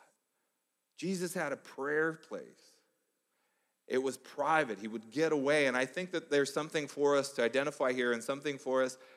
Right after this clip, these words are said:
to take away is the, here's a now what? Here's an application step that I can sprinkle in here for you. Identify a prayer place this week. Maybe it's a chair in your office.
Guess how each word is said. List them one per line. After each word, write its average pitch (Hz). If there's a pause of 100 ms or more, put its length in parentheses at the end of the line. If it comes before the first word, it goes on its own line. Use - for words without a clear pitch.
(100)
to 117
take 127
away 170
is 135
the, 131 (600)
here's 143
a 147
now 147
what? 143
Here's 135
an 151
application 143
step 104
that 101
I 104
can 110
sprinkle 123
in 127
here 117
for 92
you. 87 (100)
Identify 131
a 113
prayer 113
place 82 (1000)
this 113
week. - (2500)
Maybe 131
it's 139
a 110
chair 123
in 120
your 110
office. 107